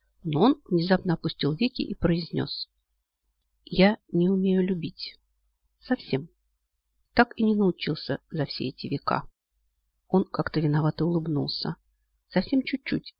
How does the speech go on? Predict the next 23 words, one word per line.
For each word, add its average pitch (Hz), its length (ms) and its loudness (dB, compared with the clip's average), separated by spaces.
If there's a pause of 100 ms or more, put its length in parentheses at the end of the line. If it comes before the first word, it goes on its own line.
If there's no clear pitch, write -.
едва 190 320 2
заметно, 165 580 -2 (420)
но 160 160 4
отчего-то 196 600 0
эта 170 200 0
улыбка 202 360 2
тупой 160 340 2
болью 185 380 2
отозвалась 143 640 -2
в - 40 -10
моей 143 300 0
груди. - 480 -6 (920)
«Но 175 100 2
я 208 220 6
умею 214 320 4
утешать», - 640 0 (500)
продолжал - 480 -6
он. - 160 -10 (580)
«Это 226 220 4
единственное, 156 720 -2
что - 180 -8
я 156 220 -4
умею. 143 400 -6